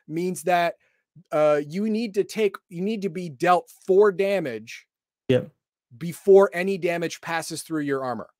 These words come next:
Speaker 2: Yeah, one to three damage will just bounce off
Speaker 1: Will
Speaker 2: you.
Speaker 1: just bounce off you. So even naked, the,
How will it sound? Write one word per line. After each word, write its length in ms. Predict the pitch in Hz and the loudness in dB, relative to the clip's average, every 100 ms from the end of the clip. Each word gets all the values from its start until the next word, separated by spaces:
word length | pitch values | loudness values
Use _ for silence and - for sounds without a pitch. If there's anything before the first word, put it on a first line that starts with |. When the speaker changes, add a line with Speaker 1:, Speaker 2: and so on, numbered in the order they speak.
| _ - | _ 0
Speaker 2:
Yeah, 80 | |
one 260 | 120 156 190 | 4 6 6
to 60 | 160 | 4
three 240 | 190 202 | 4 4
damage 340 | 185 185 180 | 6 6 4
will 80 | 170 | 4
just 220 | 147 139 | 2 2
bounce 280 | 151 147 139 | 4 4 4
off 200 | 139 127 | 2 2
Speaker 1:
Will 60 | 165 | -2
Speaker 2:
you. 60 | |
Speaker 1:
just 220 | 160 156 170 | -2 -2 2
bounce 320 | 175 180 185 | 2 2 2
off 240 | 156 156 | 2 0
you. 200 | 113 85 _ _ | -8 -14 _ _
So 280 | - 175 175 | -4 -2 -2
even 460 | 220 262 285 190 170 | -2 -2 -2 -2 0
naked, 480 | 180 226 - 95 - _ _ _ _ _ _ _ _ _ _ _ | 2 2 0 -12 -14 _ _ _ _ _ _ _ _ _ _ _
the, 460 | 139 151 147 139 | -2 0 0 -2